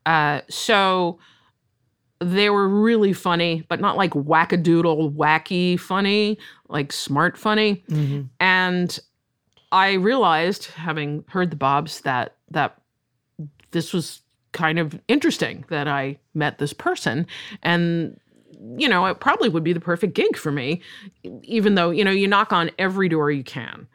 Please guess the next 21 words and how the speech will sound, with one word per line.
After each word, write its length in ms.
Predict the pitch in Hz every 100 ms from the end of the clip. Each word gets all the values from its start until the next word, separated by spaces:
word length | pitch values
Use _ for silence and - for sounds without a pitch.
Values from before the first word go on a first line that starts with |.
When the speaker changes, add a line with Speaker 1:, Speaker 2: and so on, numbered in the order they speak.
| _ _ _ -
Speaker 1:
I 80 | 139
was 180 | 131
twenty 560 | - - 147 147 143 139 - - _ _ -
something. 720 | - 135 - 175 196 202 208 _ -
Uh, 120 | 214
no, 200 | 214 196
I 60 | 196
Speaker 2:
Well, 60 |
Speaker 1:
was 60 | 208
Speaker 2:
in 60 | 202
Speaker 1:
in 40 |
my 160 | 247 208
late 120 | 202
Speaker 2:
showbiz, 100 | 190
that 80 | 170
Speaker 1:
twenties. 200 | 170 151
Speaker 2:
makes 200 | 151 156
you 80 |
twenty-six. 560 | 131 151 127 117 98 180
Speaker 1:
That's 160 | 175 170
right. 240 | 156 135